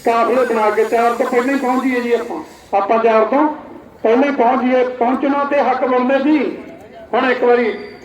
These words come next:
ਜਾਓਗੇ ਜੀ ਤੁਸੀਂ, ਇੱਥੇ ਆਏ ਹੋ, ਹੱਥ ਖੜੇ ਕਰੋ ਜਿਹੜੇ ਜਿਹੜੇ ਜਾਣਗੇ, ਕਰੋ ਤਿਆਰੀ, ਕੋਈ ਗੱਲ ਨਹੀਂ, ਕੁਛ ਨਹੀਂ ਹੁੰਦਾ ਉੱਥੇ,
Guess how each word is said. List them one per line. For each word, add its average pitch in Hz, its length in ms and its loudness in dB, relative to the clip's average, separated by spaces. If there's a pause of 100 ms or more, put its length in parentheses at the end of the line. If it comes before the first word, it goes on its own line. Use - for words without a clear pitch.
ਜਾਓਗੇ 285 440 2
ਜੀ 320 80 6
ਤੁਸੀਂ, 311 460 2 (760)
ਇੱਥੇ 262 280 0
ਆਏ 285 180 0
ਹੋ, 277 180 2
ਹੱਥ 269 200 0
ਖੜੇ 277 180 2
ਕਰੋ 277 220 4
ਜਿਹੜੇ 277 240 2
ਜਿਹੜੇ 277 180 2
ਜਾਣਗੇ, 254 680 0 (640)
ਕਰੋ 294 300 2
ਤਿਆਰੀ, 311 300 2
ਕੋਈ 302 300 2
ਗੱਲ 311 240 2
ਨਹੀਂ, 311 200 2
ਕੁਛ 294 220 0
ਨਹੀਂ 330 180 6
ਹੁੰਦਾ 311 160 4
ਉੱਥੇ, 302 540 2